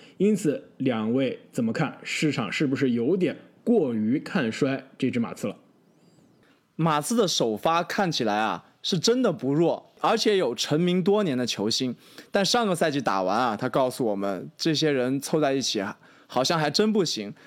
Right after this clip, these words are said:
Speaker 2: 我甚至觉得市场有一些高估这支马刺队了。我预计啊，马刺下个赛季只能拿到二十五、二十六胜，但是排名可能就是在西部的十三名左右。
Speaker 1: 阿木，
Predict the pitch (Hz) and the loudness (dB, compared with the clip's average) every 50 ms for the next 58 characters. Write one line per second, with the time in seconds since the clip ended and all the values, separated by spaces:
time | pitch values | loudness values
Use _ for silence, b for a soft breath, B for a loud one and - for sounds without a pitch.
0 | B B B B B - 147 156 151 151 151 160 - 254 247 208 214 190 135 - | B B B B B 2 2 4 4 4 2 2 2 2 2 2 2 0 2 2
1 | 147 143 147 151 143 143 139 139 - - _ - - _ - 151 - - 214 196 | 2 2 4 4 2 2 2 0 -4 -10 _ -20 -20 _ -6 -4 0 0 2 0
2 | 156 - 156 135 135 131 120 113 120 131 - 160 151 147 147 - 180 175 185 196 | 0 0 -2 0 0 2 2 2 0 0 0 0 0 0 0 0 2 2 2 2
3 | 185 170 185 180 165 156 147 113 127 127 123 92 69 87 - - 113 92 107 101 | 0 0 0 0 0 0 -2 -2 -2 -2 -2 -4 -4 -6 -6 -6 -4 -2 -2 -2
4 | 95 87 80 b b b b b b b b b _ - 143 156 170 196 208 190 | -2 -2 -6 b b b b b b b b b _ 0 2 2 4 2 2 2
5 | 143 147 160 165 131 110 101 95 - - _ 147 139 127 127 131 - - 165 - | 2 2 2 2 2 0 -2 -4 -8 -8 _ 0 0 0 0 0 0 0 0 2
6 | 196 180 160 151 147 - 156 147 139 127 139 139 123 - - _ _ _ - - | 2 2 0 0 0 0 0 0 0 -2 -2 -2 -4 -6 -10 _ _ _ -8 -4
7 | 139 147 151 160 160 143 143 156 160 156 165 196 185 165 - 175 170 139 120 95 | -2 0 0 2 2 2 2 2 2 2 2 2 0 2 0 0 0 2 2 2
8 | 147 165 147 151 160 202 208 165 - - 127 92 B B B B B _ - 208 | 2 0 0 0 0 2 2 0 0 -2 -4 -4 B B B B B _ -2 0
9 | 196 156 175 170 135 - - - 135 131 190 208 185 143 131 139 160 208 B B | 0 2 0 0 -2 -2 -4 -2 0 0 2 2 2 0 0 -2 -2 -6 B B
10 | B B B _ _ _ _ - 147 123 127 127 131 139 139 - _ _ _ _ | B B B _ _ _ _ -2 -2 0 0 0 0 -2 -4 -8 _ _ _ _
11 | - - 190 185 151 139 - 151 127 107 139 117 113 - - - 147 151 135 135 | -4 0 0 2 2 0 0 -2 0 0 0 0 -2 -2 -2 -2 0 0 0 0
12 | 151 143 123 98 - - - - - - - 127 131 - 143 135 131 120 113 107 | 0 0 0 -2 -4 -8 -14 -12 -6 -4 -2 -2 0 0 0 0 0 -2 -2 -2
13 | 107 90 90 87 - - _ _ _ _ _ _ _ _ _ _ _ _ _ _ | -2 -2 -2 -4 -6 -8 _ _ _ _ _ _ _ _ _ _ _ _ _ _
14 | _ - - - 175 196 220 226 214 165 - | _ -20 -8 -2 0 2 2 2 2 0 -2